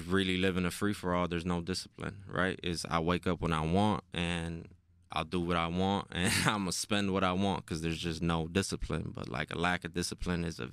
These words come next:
very, very, very bad habit and a bad trait. And I did that shit for years and I know, and trust me,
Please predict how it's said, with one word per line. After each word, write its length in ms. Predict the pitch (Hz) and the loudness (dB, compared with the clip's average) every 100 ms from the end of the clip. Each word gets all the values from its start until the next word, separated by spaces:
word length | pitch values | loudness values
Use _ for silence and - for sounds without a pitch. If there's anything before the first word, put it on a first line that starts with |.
| - | -8
very, 480 | - 120 113 98 90 | 0 2 2 2 -2
very, 460 | 87 104 101 87 82 | 0 2 2 2 0
very 420 | 92 90 85 - - _ _ | 2 2 0 -4 -14 _ _
bad 460 | 110 98 90 - - - _ - | 2 4 2 -2 -10 -20 _ -2
habit 380 | 95 82 - - - _ | 0 0 -4 -14 -20 _
and 100 | - | -10
a 60 | - - | -10 0
bad 340 | - 101 101 87 | 2 4 4 2
trait. 360 | - 92 73 - _ _ _ _ | 0 0 -2 -8 _ _ _ _
And 80 | 80 | -2
I 60 | 80 | -2
did 260 | 80 107 | 2 4
that 180 | 101 95 | 4 2
shit 200 | - 98 | 2 0
for 120 | - | 0
years 400 | 87 90 87 87 | 2 2 2 0
and 100 | 85 | 0
I 100 | 82 | 0
know, 400 | 85 90 92 90 - - _ _ _ | 2 2 2 0 -2 -16 _ _ _
and 380 | - 82 80 85 - _ _ _ | -4 -4 -4 -8 -18 _ _ _
trust 320 | - 123 95 | 0 0 0
me, 120 | - | -2